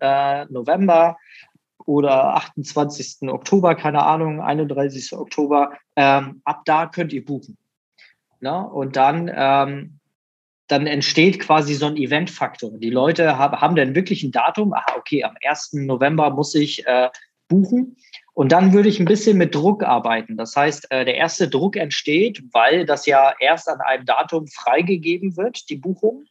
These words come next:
ne? Das heißt, die Leute, ihr schickt dann, äh, macht dann zum Beispiel eine, eine Unterseite auf eurer Internetseite, wo ihr so eine kleine Landingpage habt. Max, mit dir haben wir das ja schon mal gemacht. Ähm,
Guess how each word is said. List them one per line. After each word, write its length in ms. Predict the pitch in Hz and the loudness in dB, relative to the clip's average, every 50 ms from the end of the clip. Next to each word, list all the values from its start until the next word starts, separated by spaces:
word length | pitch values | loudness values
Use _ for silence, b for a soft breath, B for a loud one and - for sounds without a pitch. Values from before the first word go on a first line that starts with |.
| _ - | _ -6
ne? 220 | 123 - 208 - B B B B B | -6 -6 -6 -8 B B B B B
Das 180 | - 139 - - | -6 -6 0 2
heißt, 220 | 135 135 131 - | 0 0 2 0
die 80 | 143 127 | 0 2
Leute, 480 | 127 127 135 156 151 165 151 151 151 151 | 4 4 4 4 4 4 2 2 2 2
ihr 160 | 135 123 120 | 0 -2 -2
schickt 280 | - - 160 147 - | 0 0 0 0 2
dann, 260 | 135 127 127 131 127 131 | 2 2 2 0 -2 -2
äh, 180 | 131 120 120 | 0 0 0
macht 220 | 120 131 - - 127 | 0 0 -2 -2 -6
dann 80 | 113 | -6
zum 120 | - 123 127 | -6 -4 -4
Beispiel 300 | 123 113 - - 120 123 | -4 -4 -4 -6 -4 -4
eine, 120 | 117 - B B B B B _ - | -4 -4 B B B B B _ 0
eine 180 | 127 131 127 | 0 0 4
Unterseite 720 | - 196 220 202 226 202 170 143 165 160 170 160 175 175 | 4 4 6 6 6 4 4 4 4 4 4 4 2 0
auf 160 | 147 139 131 - | -2 -2 -4 -4
eurer 240 | 143 123 123 135 | -6 -4 -2 -4
Internetseite, 760 | 165 185 185 175 170 165 160 - - 156 151 147 - 147 135 | -4 -4 -6 -4 -4 -4 -6 -4 -4 -4 -4 -4 -4 -6 -4
wo 120 | 127 131 131 | 0 2 2
ihr 80 | 127 | 2
so 80 | 123 127 | 2 0
eine 160 | 127 127 120 | -2 -2 -4
kleine 280 | - - 123 123 123 117 | -2 -2 -2 -2 -2 -2
Landingpage 640 | 120 143 165 175 175 170 165 - 160 160 156 - | 0 -2 0 0 -2 -4 -4 -4 -4 -4 -2 0
habt. 300 | 151 156 156 156 - - B B B B B - | 0 0 0 -2 -6 -14 B B B B B -2
Max, 280 | 139 147 147 - - | 0 2 2 2 0
mit 140 | 147 131 120 | -2 -2 0
dir 100 | 143 135 | 0 0
haben 100 | 131 139 | 0 0
wir 80 | 131 - | 0 -2
das 160 | - - - | -2 -2 -4
ja 80 | 139 | -6
schon 160 | 127 - 135 127 | -6 -4 -4 -4
mal 100 | 123 120 | -4 -2
gemacht. 320 | 135 151 185 196 135 135 - B B B B B _ | -2 -2 -2 -2 -2 -4 -8 B B B B B _
Ähm, 480 | 139 139 143 143 139 147 147 143 147 | 2 2 2 2 2 0 -4 -8 -12